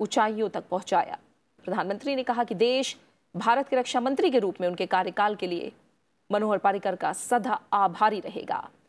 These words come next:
जब वो रक्षा मंत्री थे, तब भारत ने कई फैसले देखे, जिन्होंने भारत की सुरक्षा क्षमताओं को बढ़ाया,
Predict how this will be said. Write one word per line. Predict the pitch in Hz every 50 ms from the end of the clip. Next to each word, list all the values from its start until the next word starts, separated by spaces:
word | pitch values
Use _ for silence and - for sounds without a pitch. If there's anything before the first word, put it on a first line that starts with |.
| _ _ _ - - -
जब | 220 220
वो | 233 254
रक्षा | 269 269 - 349 339
मंत्री | 330 330 277 311 320
थे, | 269 320 311
तब | - - 285 262 -
भारत | 269 - 262 277 294 277 -
ने | 226
कई | 202 226 220 220
फैसले | - - 262 269 - - 208 185
देखे, | 170 175 170 - - 196 196 196 - - _ _ _ _ _ _ _ _
जिन्होंने | - 226 226 226 226 240 240 240 233 - - _ _ _ _ _ _ _ -
भारत | 254 247 247 262 269 -
की | - 247
सुरक्षा | - - 226 233 - - 247
क्षमताओं | 233 - - 226 196 202 190 202 196 202
को | 185 185
बढ़ाया, | 185 - - 208 165 185 202 233 277